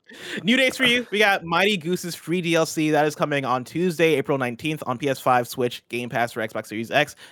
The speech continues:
Xbox One, and P C, uh, PlayStation four, and Steam. The second annual MetaQuest Gaming Showcase is happening April twentieth,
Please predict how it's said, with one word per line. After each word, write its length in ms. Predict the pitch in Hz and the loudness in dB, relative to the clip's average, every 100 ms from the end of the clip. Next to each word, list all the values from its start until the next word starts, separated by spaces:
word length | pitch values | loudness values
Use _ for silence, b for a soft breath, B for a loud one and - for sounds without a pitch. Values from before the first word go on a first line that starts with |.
| - | -6
Xbox 380 | 170 208 180 | 0 2 2
One, 280 | 170 170 170 B B B | 2 2 2 B B B
and 200 | 208 233 | 0 2
P 160 | - 139 | -2 -4
C, 280 | - 127 120 B B | -2 -4 -4 B B
uh, 180 | 131 127 | 2 4
PlayStation 420 | 160 139 139 139 | 2 0 -2 -4
four, 280 | 135 127 120 | 0 2 2
and 200 | 107 110 | -2 -6
Steam. 440 | - 165 165 165 B B B | -4 -2 0 -2 B B B
The 80 | - | -2
second 280 | - 226 214 | 0 0 2
annual 520 | 190 202 202 202 202 - | 0 4 4 4 2 -6
MetaQuest 840 | 143 175 226 - 139 135 - 139 | 0 2 2 4 2 2 -6 -8
Gaming 360 | 139 180 262 240 | 0 2 2 0
Showcase 580 | - 123 123 110 120 | 2 0 0 -4 -4
is 100 | - | -6
happening 440 | 127 117 127 117 117 | 0 0 0 -4 -4
April 300 | 110 117 110 | -6 -4 -6
twentieth, 400 | - 151 156 | -4 -2 -2